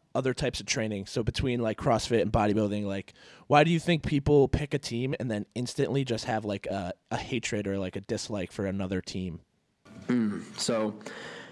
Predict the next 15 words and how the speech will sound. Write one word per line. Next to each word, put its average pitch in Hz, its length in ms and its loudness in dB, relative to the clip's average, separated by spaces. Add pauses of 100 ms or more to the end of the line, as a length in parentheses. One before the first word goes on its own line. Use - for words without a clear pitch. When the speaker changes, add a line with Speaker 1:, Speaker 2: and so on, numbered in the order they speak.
(120)
Speaker 2:
I - 80 -4
think 139 300 -2
this, 127 340 0
out 117 160 -2
of 104 80 -4
everything 110 380 -2
we 107 100 -2
talked 104 320 -4
about, 120 380 -4 (100)
really 104 300 -2
pushes 104 440 -6
the 104 100 -4
button 120 340 -4
on 135 200 -2
me. 196 300 -6